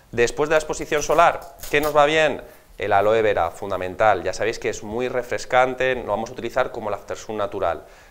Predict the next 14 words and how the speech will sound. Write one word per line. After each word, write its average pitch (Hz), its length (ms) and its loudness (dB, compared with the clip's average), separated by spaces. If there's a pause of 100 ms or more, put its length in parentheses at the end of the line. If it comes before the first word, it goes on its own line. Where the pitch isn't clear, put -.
(100)
Nos 85 180 -8
va 107 240 6
a - 160 -4
ayudar 101 240 0
a 113 80 6
regenerar, 107 880 2
a 107 120 -4
volver 95 280 -2
a 110 80 4
dar 107 400 2
elasticidad 101 640 -4
a 110 60 -2
la 95 160 -2
piel 139 320 -2